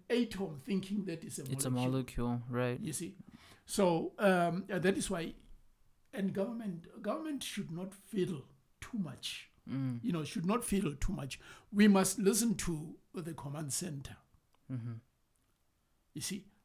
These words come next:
Speaker 1: But at the same time, we have these freedoms which have to be put into practice.
Speaker 2: That's true.
Speaker 1: You know, I
Speaker 2: Yeah.
Speaker 1: must express, I must be free to express myself, to say, "Hey, you know what,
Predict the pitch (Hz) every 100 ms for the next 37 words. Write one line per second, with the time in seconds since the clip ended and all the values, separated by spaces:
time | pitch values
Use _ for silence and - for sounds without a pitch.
0 | - 170 170 - 226 233 180 165 160 160
1 | - - - - _ _ _ _ _ _
2 | _ _ _ _ _ _ _ 190 185 165
3 | 185 151 143 196 180 - - - 156 151
4 | 139 - 151 143 - 147 135 - 135 135
5 | 127 - - - - 180 147 143 135 135
6 | - 131 - 143 - - - - 131 127
7 | - - 127 127 123 - - 147 139 135
8 | 131 - 139 156 143 - 180 - - 226
9 | 156 160 165 147 175 - 220 - 160 -
10 | - 151 143 147 131 175 135 131 135 -
11 | - - 165 - - - - - - 226
12 | 190 151 -